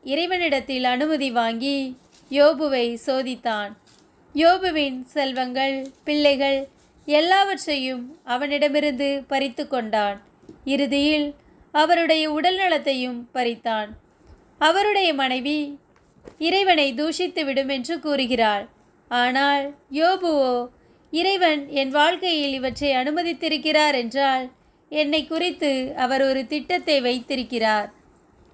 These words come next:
தேவரீர் சகலத்தையும் செய்ய வல்லவர். அவர் செய்ய நினைத்தது ஒரு நாளும் தடைபடாது" என்று கூறுகிறார்.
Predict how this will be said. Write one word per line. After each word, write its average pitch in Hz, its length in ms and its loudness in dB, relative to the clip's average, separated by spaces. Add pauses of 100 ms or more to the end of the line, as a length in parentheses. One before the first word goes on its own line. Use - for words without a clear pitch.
(220)
தேவரீர் 339 640 2 (160)
சகலத்தையும் 311 760 0
செய்ய 277 440 -2
வல்லவர். 240 640 0 (480)
அவர் 302 260 4
செய்ய 349 380 0
நினைத்தது 269 800 -2
ஒரு 277 260 0
நாளும் 247 500 0
தடைபடாது" 285 680 2
என்று 262 320 -6
கூறுகிறார். 220 680 -4